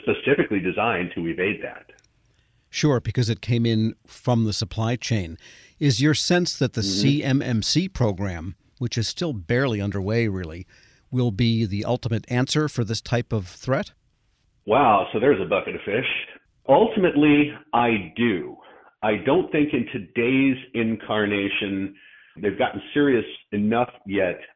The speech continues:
Speaker 1: about going out and actually auditing, you know, the,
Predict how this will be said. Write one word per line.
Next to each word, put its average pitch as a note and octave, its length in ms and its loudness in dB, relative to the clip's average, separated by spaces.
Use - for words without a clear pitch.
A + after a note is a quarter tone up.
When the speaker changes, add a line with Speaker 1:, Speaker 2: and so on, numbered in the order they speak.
Speaker 1:
about F#2+ 380 -2
going A2 280 -2
out G2+ 380 -2
and G#2 180 0
actually G#2+ 720 -2
auditing, F2+ 720 0
you G2+ 140 -4
know, F#2+ 160 -2
the, F#2 260 0